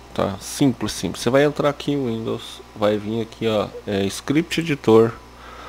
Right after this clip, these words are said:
Aqui estão eles, ó. Você vem aqui em terreno, tá eles aqui, ó. Tá vendo? Ele é pra pintar o chão. Aqui é o número da cor, tá? Da cor. Ah, número do-, eu tô usando na base do meu mapa o dois pra ser o dirt,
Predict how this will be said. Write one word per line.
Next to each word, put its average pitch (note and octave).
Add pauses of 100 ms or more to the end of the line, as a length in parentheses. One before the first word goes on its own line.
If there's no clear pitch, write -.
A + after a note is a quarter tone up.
(400)
Aqui A2
estão B2+
eles, F#2
ó. F2+
Você -
vem G2
aqui -
em G2+
terreno, G2
tá F#2+
eles G2+
aqui, -
ó. - (480)
Tá F#2
vendo? G#2 (220)
Ele F2+
é D#2+
pra -
pintar G#2
o G#2+
chão. A2 (680)
Aqui D#3+ (100)
é G#2
o C#3+
número B2+ (400)
da A#2+
cor, C3 (240)
tá? A2
Da A#2
cor. A#2+
Ah, C#3+
número C3+
do-, B2
eu D#3
tô E3
usando C3
na C3
base B2
do A#2+
meu A#2
mapa A#2
o -
dois B2+
pra C#3+
ser D3+
o D3+
dirt, G#2